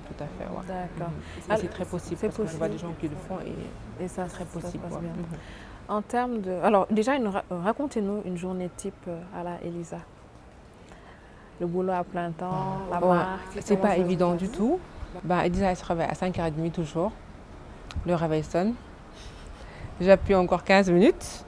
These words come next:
Speaker 1: Donc c'est six heures moins quart, je prends ma douche. Euh, je suis en télétravail depuis un an et demi, Dieu merci. Mais en temps normal, ben,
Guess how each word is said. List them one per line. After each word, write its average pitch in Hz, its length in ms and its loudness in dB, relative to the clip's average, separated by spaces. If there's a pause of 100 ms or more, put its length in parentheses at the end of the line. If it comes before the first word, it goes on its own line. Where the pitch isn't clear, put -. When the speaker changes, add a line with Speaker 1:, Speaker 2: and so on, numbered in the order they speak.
(560)
Speaker 1:
Donc 160 240 -2
c'est 160 260 2
six 175 280 0
heures 175 120 4
moins 165 200 2
quart, 180 260 2
je - 80 -8
prends 156 160 0
ma 151 140 2
douche. 220 580 8 (680)
Euh, 160 100 6
je 165 80 4
suis 208 120 2
en 208 80 6
télétravail 180 500 4
depuis 175 200 2
un 170 140 4
an 165 60 4
et 165 80 4
demi, 180 220 4
Dieu 170 160 4
merci. 160 440 2 (420)
Mais 160 60 2
en 175 100 4
temps 170 160 4
normal, 170 420 4
ben, 151 640 2